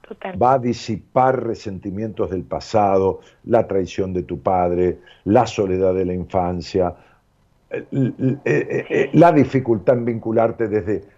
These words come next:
Speaker 2: desde lo, desde lo espontáneo y lo natural, porque te vas a, eso es seguro. Es tan seguro que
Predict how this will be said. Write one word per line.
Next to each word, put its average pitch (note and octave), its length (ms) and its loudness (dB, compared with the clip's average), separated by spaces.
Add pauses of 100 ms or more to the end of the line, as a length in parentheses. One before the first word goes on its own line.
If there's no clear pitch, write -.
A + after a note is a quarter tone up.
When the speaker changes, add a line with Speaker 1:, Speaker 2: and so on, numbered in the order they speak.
(140)
Speaker 2:
desde G#2 260 2
lo, G#2+ 300 -2 (380)
desde G#2+ 280 -2
lo G#2 80 0
espontáneo A2+ 760 2
y A2+ 40 -4
lo G2+ 120 -8
natural, A#2 680 0
porque G2 200 -12
te G2+ 100 -8
vas G#2+ 200 -2
a, G2 120 -8 (720)
eso C3+ 320 -12
es G#2+ 80 -12
seguro. F#2+ 840 -6 (500)
Es - 320 -20
tan D#3 240 2
seguro D3+ 520 2
que B2+ 140 -4